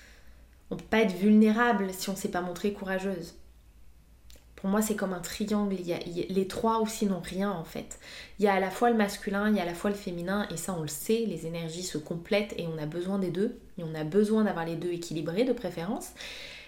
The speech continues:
Mais en plus, il y a vraiment ces trois notions. Le leadership,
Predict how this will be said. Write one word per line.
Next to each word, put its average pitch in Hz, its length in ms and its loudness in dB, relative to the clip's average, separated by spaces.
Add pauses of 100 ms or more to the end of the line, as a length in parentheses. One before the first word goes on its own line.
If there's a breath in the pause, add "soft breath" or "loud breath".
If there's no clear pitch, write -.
(120 loud breath)
Mais 233 220 10
en 214 80 6
plus, 262 480 0
il 190 60 0
y 202 60 8
a 190 40 8
vraiment 190 260 2
ces 226 220 -2
trois - 260 2
notions. 190 380 -2 (1800)
Le 202 120 4
leadership, 226 720 0